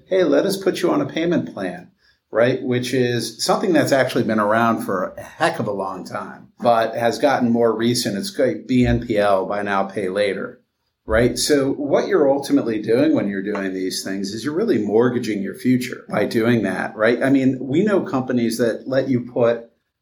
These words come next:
that cup of coffee I was talking about, let, let you buy that on four payments. <laughs> You know, like, your coffee,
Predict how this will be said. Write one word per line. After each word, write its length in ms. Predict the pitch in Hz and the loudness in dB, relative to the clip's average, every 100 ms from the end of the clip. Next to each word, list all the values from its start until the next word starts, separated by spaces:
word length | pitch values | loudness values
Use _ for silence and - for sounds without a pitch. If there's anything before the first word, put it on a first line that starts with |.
| _ - | _ 0
that 220 | 123 117 | 0 2
cup 180 | 170 156 | 0 0
of 100 | - | 0
coffee 400 | 120 127 156 180 | 2 2 2 2
I 60 | 180 | 2
was 160 | 185 | 0
talking 300 | 185 190 190 | 0 0 0
about, 340 | 190 202 - - _ _ _ | 0 0 0 -8 _ _ _
let, 400 | 123 175 - 160 | 2 2 2 -2
let 240 | 147 151 | -2 0
you 140 | 175 143 | 0 -4
buy 420 | - 117 127 143 | 0 2 4 4
that 260 | 127 117 107 | 4 2 0
on 260 | 107 98 - - | -4 -8 -14 -4
four 280 | 143 135 131 | 0 0 0
payments. 800 | 127 127 120 - - - - _ _ _ | 0 2 2 -2 -10 -14 -16 _ _ _
<laughs> 320 | - - - | -20 -20 -14
You 200 | - 196 | -2 2
know, 160 | 175 156 | 4 2
like, 240 | 139 127 | 2 0
your 160 | 139 - | -2 -4
coffee, 640 | - 226 220 - - - | -2 0 0 -4 -12 -14